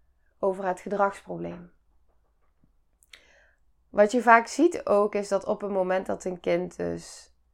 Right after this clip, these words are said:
gedragsproblemen gaat krijgen, dan is er vaak een benadering,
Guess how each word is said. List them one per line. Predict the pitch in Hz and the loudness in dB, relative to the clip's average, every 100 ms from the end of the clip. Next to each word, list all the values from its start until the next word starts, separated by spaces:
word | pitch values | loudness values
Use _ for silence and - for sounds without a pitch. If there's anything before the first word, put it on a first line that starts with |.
| _ _ _ _ | _ _ _ _
gedragsproblemen | _ 185 190 214 - - 190 180 175 180 | _ -4 4 4 4 -4 -2 -2 -2 -6
gaat | - 170 170 - _ | -4 -4 -4 -8 _
krijgen, | - 185 196 196 175 196 311 - _ _ _ _ _ _ _ _ _ 220 _ 220 226 226 _ _ _ _ | -6 0 0 0 -6 -6 -8 -12 _ _ _ _ _ _ _ _ _ -20 _ -20 -20 -20 _ _ _ _
dan | 202 196 | 2 2
is | 226 240 | 2 -2
er | 196 | -6
vaak | 170 180 190 262 - | 4 6 8 6 2
een | 226 208 | -2 0
benadering, | 196 202 190 185 170 175 190 | 0 2 2 0 -4 -8 -8